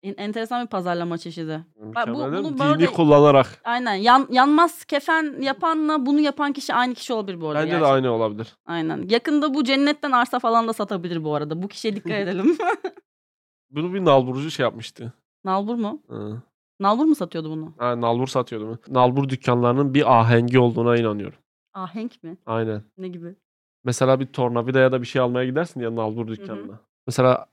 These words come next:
Speaker 2: nalbur dükkanındaki adam işte. Nalbur dükkanına girersin tornavida
Speaker 1: Tamam.
Speaker 2: ya da herhangi bir şey almak için.
Speaker 1: Tamam.
Speaker 2: Girdin işte adama dersin ki, "Abi bana tornavida lazım."
Speaker 1: Hı hı.
Speaker 2: Adam der ki, hani, "Git şu karanlık tarafa git." der.
Speaker 1: Aynen, "Git sağa dön, orada var."
Speaker 2: <laughs> Aynen.
Speaker 1: der, değil mi? Aynen.
Speaker 2: Gidersin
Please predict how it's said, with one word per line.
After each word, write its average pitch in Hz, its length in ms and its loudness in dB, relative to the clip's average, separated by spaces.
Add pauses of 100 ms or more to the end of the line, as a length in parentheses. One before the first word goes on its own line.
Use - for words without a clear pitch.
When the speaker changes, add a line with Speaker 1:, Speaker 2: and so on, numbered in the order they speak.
Speaker 2:
nalbur 131 440 4
dükkanındaki 131 1300 -2
adam 120 340 -2
işte. 113 280 -18
Nalbur 147 320 0
dükkanına 143 320 2
girersin 113 380 -2
tornavida 127 380 2
Speaker 1:
Tamam. 131 100 4
Speaker 2:
ya 127 80 4
da 127 100 6
herhangi 127 340 4
bir 113 60 -6
şey 110 140 -2
almak 110 200 -4
için. 208 280 -12
Speaker 1:
Tamam. 190 320 -18 (380)
Speaker 2:
Girdin 143 340 0
işte 143 220 0
adama 147 300 6
dersin 156 280 2
ki, 131 100 0
"Abi 135 200 4
bana 131 200 2
tornavida 131 520 2
lazım." 104 360 -2
Speaker 1:
Hı 226 60 -14
hı. 226 240 -12 (120)
Speaker 2:
Adam 151 320 2
der 170 160 4
ki, 120 180 -10 (420)
hani, 123 200 -6
"Git 147 300 -4
şu - 200 -16
karanlık 127 520 2
tarafa 127 320 0
git." 131 280 -6
der. 151 240 -6
Speaker 1:
Aynen, 208 180 -6
"Git 214 120 -10
sağa 254 300 4
dön, 247 120 -2
orada 220 320 0
var." 208 100 4
Speaker 2:
<laughs> - 40 4
Aynen. 147 160 4
Speaker 1:
der, 120 80 -2
değil 180 100 -6
mi? 196 60 -4
Aynen. 165 380 -4
Speaker 2:
Gidersin 190 800 2